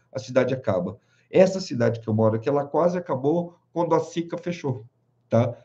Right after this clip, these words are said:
Tinha uma Sica aqui, a Sica era a cidade toda, basicamente.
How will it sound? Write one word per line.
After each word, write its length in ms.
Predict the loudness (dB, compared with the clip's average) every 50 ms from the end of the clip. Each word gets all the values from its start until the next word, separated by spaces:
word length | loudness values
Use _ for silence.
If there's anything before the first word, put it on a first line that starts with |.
| _ _
Tinha 100 | -4 -2
uma 140 | 0 0 0
Sica 440 | 0 -4 -2 0 0 0 0 -2 -6
aqui, 440 | -8 -6 -4 -2 -2 -2 -2 -6 -10 -16 _ _ _ _
a 120 | -4 -2 -2
Sica 480 | -2 -4 -6 -6 -4 -4 -2 4 4
era 240 | 6 6 6 4 0
a 40 | -2
cidade 540 | -2 -2 -2 2 4 4 4 2 0 -4 -2
toda, 260 | -2 0 0 0 0
basicamente. 720 | 0 2 0 0 -2 -4 -8 -4 -4 -4 -4 -4 -8 -12